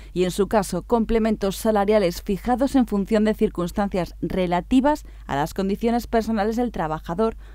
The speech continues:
al trabajo realizado o a la situación y resultados de la empresa.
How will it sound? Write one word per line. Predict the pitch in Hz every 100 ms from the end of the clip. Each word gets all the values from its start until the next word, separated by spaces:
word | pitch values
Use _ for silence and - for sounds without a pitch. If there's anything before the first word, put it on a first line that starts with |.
| -
al | 143 143
trabajo | 143 165 180
realizado | 175 262 247 208 180 175 - - -
o | 220
a |
la | 190
situación | - 190 190 185 233 247 -
y | 262
resultados | 254 220 175 156 151 160
de |
la | 165
empresa. | 135 143 147 170 143